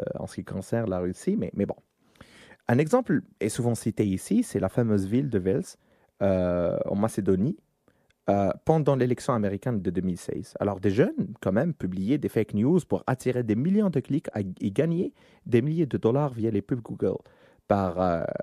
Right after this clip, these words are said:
conviction politique et par intérêt économique, hein, vraiment pur. Alors, et ce modèle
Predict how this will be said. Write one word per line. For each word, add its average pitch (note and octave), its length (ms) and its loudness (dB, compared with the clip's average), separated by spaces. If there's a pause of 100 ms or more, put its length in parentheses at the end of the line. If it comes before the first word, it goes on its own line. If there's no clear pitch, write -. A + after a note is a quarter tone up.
(220)
conviction A2 540 0
politique G2+ 580 0
et - 340 -4
par - 200 -4
intérêt A2 320 2
économique, A2+ 420 2
hein, G2+ 60 2
vraiment G#2 320 0
pur. - 280 0 (360)
Alors, A#2 260 2 (400)
et B2+ 60 2
ce - 100 0
modèle D3 380 4